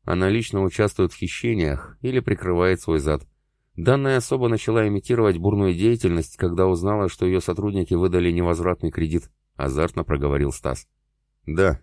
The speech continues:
именно так. Кроме того, я подозреваю в участии начальника службы безопасности этого банка Зарянского Павла Ефимовича". "А его почему?" осведомился генерал-лейтенант. "Конкретных данных на него у меня пока не имеется.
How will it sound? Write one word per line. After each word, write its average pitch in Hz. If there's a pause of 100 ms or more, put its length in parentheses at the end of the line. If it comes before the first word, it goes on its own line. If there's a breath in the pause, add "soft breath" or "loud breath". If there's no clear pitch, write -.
именно 90
так. - (460)
Кроме 87
того, 101 (100)
я 73
подозреваю 78
в -
участии 78
начальника 92
службы 92
безопасности 82
этого 78
банка 90 (320)
Зарянского 107
Павла 87
Ефимовича". 80 (720)
"А 82
его 78
почему?" 76 (220)
осведомился 71
генерал-лейтенант. 71 (1000)
"Конкретных 110
данных 127
на 98
него 92
у 120
меня 95
пока 98
не 95
имеется. 78